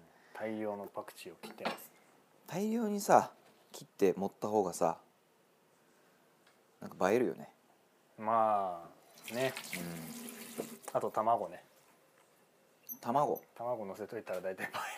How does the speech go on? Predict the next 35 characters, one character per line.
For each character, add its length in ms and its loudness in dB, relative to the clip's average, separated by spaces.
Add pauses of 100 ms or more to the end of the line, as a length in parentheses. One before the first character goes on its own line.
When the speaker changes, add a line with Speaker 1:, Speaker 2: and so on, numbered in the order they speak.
(240)
Speaker 1:
る。 60 8 (1900)
Speaker 2:
<laughs> 0 -
あ、 120 4
ま 180 12
あ 40 2
ね。 200 2
Speaker 1:
黄 80 -4
身 220 -2
を。 200 -6 (400)
Speaker 2:
確 200 0
か 60 -6
に、 100 -10
確 180 -14
か 80 -12
に。 60 -14 (2750)
こ 140 -16
れ 80 -14
水 260 -14
気 120 -12
拭 120 -14
か 120 -14
な 100 -8
く 100 -16
て 120 -14
い 40 -10
い 20 -12
か 120 -12
な。 80 -12
ど 120 -10
う 60 -8
し 60 -16
よ 100 -14
う 40 -16
か 40 -18
な。 60 -20